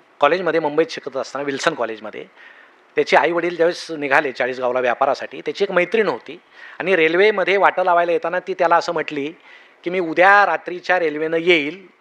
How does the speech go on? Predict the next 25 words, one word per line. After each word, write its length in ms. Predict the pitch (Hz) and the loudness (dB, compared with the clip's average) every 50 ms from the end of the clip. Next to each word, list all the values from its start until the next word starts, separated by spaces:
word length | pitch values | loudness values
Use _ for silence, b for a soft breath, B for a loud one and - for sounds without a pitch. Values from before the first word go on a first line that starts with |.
| _ _ _ - | _ _ _ -12
आपण 200 | 131 - 185 185 | -8 -6 -4 -2
दोघं 200 | 180 170 185 214 | 0 2 2 2
एकत्र 260 | 190 - 208 233 247 | 2 0 -2 -2 0
जेवण 300 | 226 277 285 277 262 214 | 2 4 4 4 2 0
करू." 160 | - 104 - _ _ _ _ _ b b b b b b b b b b b b | -4 -14 -18 _ _ _ _ _ b b b b b b b b b b b b
म्हणून 160 | 151 175 208 202 | -6 -4 0 2
ते 60 | 220 | 2
निघून 280 | 208 202 180 185 214 208 | 2 2 2 2 4 6
आले, 320 | 170 143 127 127 135 165 - _ _ _ _ _ _ b b b b _ | 6 4 2 -2 -8 -14 -16 _ _ _ _ _ _ b b b b _
त्या 80 | - 156 | -2 0
बंगल्यामध्ये 500 | 143 139 143 160 185 202 196 180 175 180 | 0 0 2 2 2 2 4 2 4 4
राहायला 220 | 175 147 131 139 | 4 4 4 2
लागले. 300 | 135 127 113 113 113 123 - - _ b b b b b b b b _ | -2 -6 -6 -8 -12 -14 -16 -18 _ b b b b b b b b _
रात्री 720 | - 135 147 143 - 170 190 196 202 196 196 202 196 196 202 - - _ _ | 0 0 0 2 0 0 0 2 0 0 -2 -2 -4 -6 -8 -10 -14 _ _
एक 200 | - 156 170 170 | -2 -2 0 0
दीडला 240 | 180 196 190 196 190 | 0 2 4 4 2
ती 200 | 190 202 196 196 | 2 0 -2 0
जनता 260 | 180 170 160 160 190 | 0 0 2 2 2
एक्सप्रेस 380 | 185 175 - - 175 170 143 135 | 0 0 -2 -4 -4 -4 -4 -4
येते. 420 | 127 - 117 113 123 156 165 165 _ _ b b b b b b b b b b b b | -6 -8 -8 -12 -12 -14 -18 _ _ _ b b b b b b b b b b b b
हा 360 | - - 165 180 196 208 208 | -2 2 4 4 4 4 2
के 220 | 202 - - 170 | 0 -2 -4 -4
के 140 | 165 - 202 | -2 0 -2
मूस, 400 | 202 196 202 196 - - - - | -2 0 -2 -6 -6 -8 -6 -2
अ, 360 | 196 190 190 190 190 185 180 | -2 0 0 0 0 0 -2